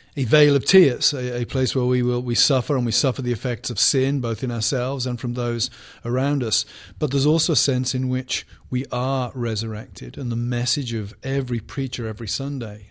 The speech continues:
to God's people should be, "You have died, and you are raised in Christ, and therefore you should live this way."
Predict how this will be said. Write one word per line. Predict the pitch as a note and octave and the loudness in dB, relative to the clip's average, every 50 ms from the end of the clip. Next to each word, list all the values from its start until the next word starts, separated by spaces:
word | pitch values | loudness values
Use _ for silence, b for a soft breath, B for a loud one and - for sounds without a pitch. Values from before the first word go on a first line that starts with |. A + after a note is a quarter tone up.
| - - | -20 -16
to | - - | -14 -12
God's | A2 A#2+ A2+ G#2 G#2 - | -8 -8 -8 -8 -8 -10
people | - - - F3+ F#3+ F#3 - A2 G#2+ | -8 -6 -4 -4 -4 -6 -6 -8 -10
should | G2 - - A#2 A2 | -8 -8 -10 -10 -8
be, | - A#2 A2 A2 G#2 B B B B - | -8 -6 -6 -6 -8 B B B B -8
"You | - B2+ | -6 -4
have | - - - C3+ C#3 C3 | -2 0 0 0 0 0
died, | B2 C#3 A#2+ A2+ G#2 F#2 G2 - - - - b b b b b b b b b b | 0 0 -2 -2 -4 -8 -12 -14 -18 -20 -20 b b b b b b b b b b
and | B2 A#2+ A2+ | -6 -4 -4
you | B2 C3 - - | -4 -4 -2 0
are | C3 C#3 C#3 D3 D3 | 2 4 4 4 4
raised | C3+ B2+ A#2 A2 G#2+ G#2+ G2+ - - | 4 4 2 0 -2 -4 -6 -8 -8
in | G#2 G2+ | -10 -10
Christ, | G2 - A2 G#2 G#2 G#2 A#2 B2 - - - - - _ - | -10 -10 -10 -10 -10 -12 -12 -10 -10 -10 -10 -12 -16 _ -8
and | A2 A2+ A2 | -6 -6 -4
therefore | G#2+ A2+ B2+ B2+ B2 A#2+ A#2 - - B2 A#2+ A#2+ A#2 G#2+ b b b b b b b | -4 -2 -2 0 -2 -2 -4 -4 -4 -4 -2 -2 -4 -6 b b b b b b b
you | - A#2 | -6 -4
should | - - B2+ | -2 -2 0
live | B2+ A#2 B2 A2 A2+ | 0 0 0 0 -2
this | C3 A2+ - - - | -2 0 0 -2 -2
way." | A#2+ A#2+ A#2 G2+ F2 D2+ D#2 E2+ | -4 -6 -6 -8 -10 -10 -12 -12